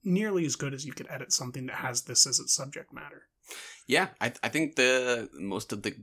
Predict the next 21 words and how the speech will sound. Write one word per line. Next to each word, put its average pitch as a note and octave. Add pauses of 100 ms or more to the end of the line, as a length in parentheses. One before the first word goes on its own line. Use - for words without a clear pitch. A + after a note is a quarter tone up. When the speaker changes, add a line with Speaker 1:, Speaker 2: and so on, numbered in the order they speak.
(500)
Speaker 2:
craft -
is F2+
strong. G2+ (1300)
Editing, A2
absolutely. G2
It D#2+
sounds E2+ (560)
great. - (160)
Um, D2+
I, C2 (180)
yeah, E2
the -
race -
itself -
is - (680)
as D#2+
exciting E2+
as F2+
it E2
could E2
be, G#2